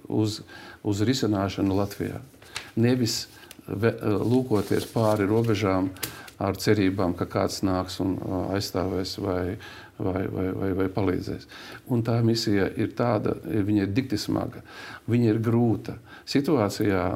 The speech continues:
to vajadzētu darīt, uzņemties premjeriem, valdībām. Bet Saskaņa to ir uzņēmusies. Kāpēc? Tāpēc, ka mums ir, ā, pieredze un mums ir, ā, ā, autoritāte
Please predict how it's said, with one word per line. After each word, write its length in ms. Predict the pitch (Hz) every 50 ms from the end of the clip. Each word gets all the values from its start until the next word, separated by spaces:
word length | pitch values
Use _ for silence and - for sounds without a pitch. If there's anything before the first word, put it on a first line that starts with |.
| -
to 220 | - - - 113 104
vajadzētu 460 | 110 123 120 107 117 104 - - 110
darīt, 380 | 104 117 123 127 120 98 - -
uzņemties 680 | 110 110 110 101 92 95 92 - 98 101 98 - - - - - - - - -
premjeriem, 680 | - 123 123 127 123 101 90 82 90 90 - - 110 - - -
valdībām. 680 | - - 113 104 101 95 92 - - - - - - - - - - -
Bet 220 | - - 123 117 120
Saskaņa 480 | - 135 156 160 - - 180 170 143 113
to 200 | - 127 113 117
ir 100 | 107 110
uzņēmusies. 480 | 113 117 113 95 98 101 95 98 101
Kāpēc? 400 | - 131 - - 151 190 226 220
Tāpēc, 320 | - 160 147 - 117 113 -
ka 140 | - 123 117
mums 400 | 117 117 120 123 127 123 - - - - - - - - - -
ir, 280 | - - 117 113 110 - - -
ā, 640 | - 120 110 104 101 98 95 98 98 101 101 107 -
pieredze 540 | - - 117 110 110 123 127 127 131 127 -
un 180 | - 127 113
mums 300 | 113 110 107 107 - - -
ir, 240 | 117 107 - 113 117 -
ā, 200 | - 110 107 107 107 107 107 107 107 - - - - - - - - -
ā, 180 | - - - - 50 50 50 - - - - - - - - - - - - -
autoritāte 840 | - 117 127 135 139 127 104 95 - - 98 92 90 - - 110